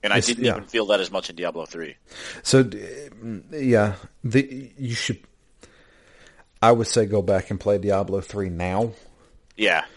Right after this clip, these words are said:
Speaker 1: yeah, it might be different now.
Speaker 2: With Reaper of Souls, they, uh, I have to give Blizzard credit here. Blizzard's done a lot of things that I don't like, but they've done a lot of stuff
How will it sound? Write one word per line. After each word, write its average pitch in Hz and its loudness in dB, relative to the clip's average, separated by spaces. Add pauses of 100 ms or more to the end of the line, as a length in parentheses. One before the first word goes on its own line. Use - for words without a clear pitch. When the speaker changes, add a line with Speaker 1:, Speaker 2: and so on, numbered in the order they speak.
Speaker 1:
yeah, 95 2
it 90 0
might 95 -4
be 92 -8
different 80 -12
now. 78 -14 (100)
Speaker 2:
With 113 0
Reaper 147 4
of 110 0
Souls, 110 -2 (800)
they, 120 0 (280)
uh, 95 -2 (180)
I 98 4
have 143 4
to 151 0
give 107 -4
Blizzard 101 -8
credit 76 -6
here. - -16 (180)
Blizzard's 135 -2
done 131 2
a 113 2
lot 101 0
of 95 -2
things 98 -6
that 87 -4
I 80 -2
don't 92 -6
like, 92 -6 (1040)
but - -8
they've 110 -2
done 120 0
a 113 0
lot 101 0
of 95 -6
stuff - -6